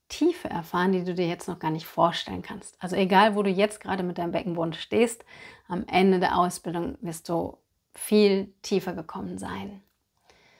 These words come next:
Und du wirst viele Erkenntnisse haben über dich, über dein Leben, über deinen Körper. Du wirst auch Erkenntnisse haben über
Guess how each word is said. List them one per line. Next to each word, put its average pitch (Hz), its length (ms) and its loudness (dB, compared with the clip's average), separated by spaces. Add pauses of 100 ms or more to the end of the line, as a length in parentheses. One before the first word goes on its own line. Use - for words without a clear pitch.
(400)
Und 180 120 -2
du 185 60 -2
wirst 202 200 -2
viele 277 360 6
Erkenntnisse 190 680 -2
haben 170 320 -4
über 170 180 -6
dich, 208 360 0
über 165 160 -8
dein 156 160 -4
Leben, 175 500 0
über - 380 -4 (220)
deinen 165 220 -4
Körper. 175 560 0 (460)
Du 170 120 -6
wirst 180 200 -4
auch - 260 -4 (520)
Erkenntnisse 190 560 -2
haben 180 300 2
über 175 540 0